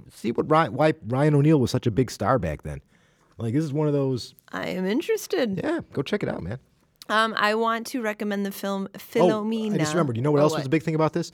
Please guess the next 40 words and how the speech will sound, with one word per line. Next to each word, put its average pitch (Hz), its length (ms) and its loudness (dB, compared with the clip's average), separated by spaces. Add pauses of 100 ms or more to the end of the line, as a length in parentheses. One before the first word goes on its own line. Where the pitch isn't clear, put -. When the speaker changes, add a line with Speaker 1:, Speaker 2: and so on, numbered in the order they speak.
Speaker 2:
What? - 160 -12
Speaker 1:
This 180 160 2
was 175 160 0
the 160 60 2
movie 156 280 4
he 147 200 -4
did 139 480 2
when 127 300 -4
his, 117 460 -2
uh, 113 300 -4
Napoleon 120 840 0 (220)
bi-, 117 280 0
um, 107 360 -6
biopic 113 440 -2
that 98 100 -6
he 98 60 -6
was 82 120 -10
trying 101 180 -6
to 90 60 -6
put 92 140 -12
together 156 280 -8
fell 120 180 -10
apart. 143 300 -10 (420)
So - 120 -8
he 135 80 2
was, 127 200 -4
like, 120 180 -2
wor-, 135 200 4
doing 131 260 2
all 143 180 6
this 165 180 0
work 147 320 2
on 123 120 -2
a 123 40 -4
Napoleon 127 500 -2
biopic 120 420 -4
he 151 60 -2
wanted 147 200 -2
to 156 60 0
make, 175 260 -4